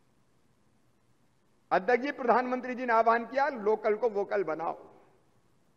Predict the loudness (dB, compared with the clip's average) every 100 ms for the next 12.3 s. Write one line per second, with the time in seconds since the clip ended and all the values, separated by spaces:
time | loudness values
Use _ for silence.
0 | _ _ _ _ _ _ _ _ _ _
1 | _ _ _ _ 0 0 2 2 4 4
2 | 4 4 4 4 -12 -18 -20 -20 _ _
3 | _ _ _ _ _ _ _ _ _ _
4 | _ _ _ _ _ _ _ _ _ _
5 | _ _ 2 2 6 8 8 8 8 6
6 | 4 2 4 6 8 8 4 4 -2 2
7 | 2 2 2 0 0 0 2 0 4 10
8 | 10 8 4 4 6 6 6 2 2 2
9 | 2 2 0 -2 0 0 0 4 6 6
10 | 2 -4 -2 0 2 4 6 4 0 -4
11 | -6 0 2 2 0 -4 -6 -4 -2 -2
12 | -4 -8